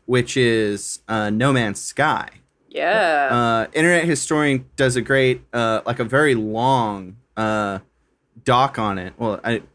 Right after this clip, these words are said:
Speaker 1: you know, I don't know. It's a YouTube video on it. It seems like a doc. But basically what they did was they released the game broken,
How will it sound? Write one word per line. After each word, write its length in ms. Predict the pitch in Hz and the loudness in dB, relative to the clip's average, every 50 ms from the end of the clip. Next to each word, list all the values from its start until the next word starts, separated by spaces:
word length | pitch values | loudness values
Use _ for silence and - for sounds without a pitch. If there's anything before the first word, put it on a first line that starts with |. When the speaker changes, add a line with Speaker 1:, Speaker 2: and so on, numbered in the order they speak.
| _ - | _ -6
Speaker 1:
you 80 | 117 113 | -4 -4
know, 120 | 104 92 - | -2 -2 0
I 60 | 123 | 0
don't 100 | 139 147 | 2 2
know. 160 | 143 135 127 | 2 2 2
It's 280 | 123 - 117 131 131 - | 0 0 -2 -4 -2 -2
a 40 | 139 | -2
YouTube 340 | 135 147 165 - - 135 110 | 0 0 0 0 0 -2 -2
video 240 | 104 107 104 101 95 | -2 -2 -2 -4 -4
on 100 | 95 98 | -6 -8
it. 60 | 82 | -8
It 100 | - - | -8 -4
seems 200 | - 175 165 131 | -2 0 0 0
like 120 | 120 104 | 0 -2
a 40 | 101 | -4
doc. 280 | 87 - 76 - - - _ _ _ _ _ _ | -6 -8 -10 -10 -12 -14 _ _ _ _ _ _
But 100 | - 127 | -2 2
basically 640 | 143 156 170 180 185 151 170 160 151 143 135 127 123 | 4 4 4 2 0 0 0 0 2 2 2 2 0
what 240 | - 127 131 131 - | 0 -2 -2 0 2
they 180 | 147 165 202 | 2 2 4
did 400 | 175 143 120 113 110 104 113 123 - _ _ _ _ _ | 4 2 2 2 0 -2 -6 -10 -16 _ _ _ _ _
was 140 | - 123 127 | -6 -2 2
they 120 | 147 147 165 | 4 4 6
released 340 | 175 170 160 147 135 - - | 6 6 4 2 2 0 -2
the 60 | 135 | -2
game 220 | 143 139 127 120 - | -2 0 0 0 0
broken, 600 | - 135 135 147 - - 123 107 98 98 117 | 2 2 2 2 2 0 -2 -4 -4 -6 -10